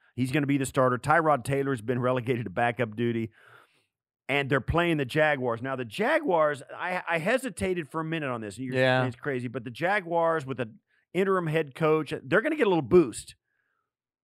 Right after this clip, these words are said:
Speaker 1: But I s-, and I, and I think they're gonna get a boost.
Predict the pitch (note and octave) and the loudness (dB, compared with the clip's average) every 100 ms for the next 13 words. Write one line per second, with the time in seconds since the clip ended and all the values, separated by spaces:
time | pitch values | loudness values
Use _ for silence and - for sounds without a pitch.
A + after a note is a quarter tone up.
0 | _ - D#3+ D#3+ - - - - _ _ | _ 2 4 4 0 -8 -20 -20 _ _
1 | _ _ - D3 E3 D#3 E3 E3 A#3 A3 | _ _ -2 0 0 -2 -2 -2 -2 -4
2 | - _ _ _ _ _ _ _ _ _ | -6 _ _ _ _ _ _ _ _ _
3 | _ _ _ _ _ _ _ D#3+ G3 F#3+ | _ _ _ _ _ _ _ -8 -6 -4
4 | G3+ E3+ G#3 - - | -4 -2 -4 -6 -14